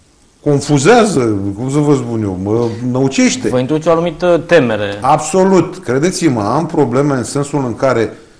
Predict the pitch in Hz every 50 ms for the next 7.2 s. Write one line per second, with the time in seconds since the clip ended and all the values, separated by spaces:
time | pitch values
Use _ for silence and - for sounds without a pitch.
0 | _ _ _ - 101 101 98 95 92 85 92 101 - - - 151 151 - 196 196
1 | 190 147 180 170 - - 147 135 123 113 107 104 95 - - - - 131 135 131
2 | 135 135 135 - 147 135 120 127 123 120 117 110 110 190 196 202 - - 139 117
3 | 110 110 110 107 113 113 117 143 160 147 127 120 113 120 117 113 120 165 180 170
4 | 143 - 123 117 - - 160 156 156 139 131 113 - - 120 117 113 110 117 135
5 | 170 170 147 101 78 - - - _ _ _ _ _ _ _ _ _ _ _ _
6 | _ _ _ - 117 117 117 113 104 117 123 123 123 123 117 117 120 143 180 175
7 | 147 - -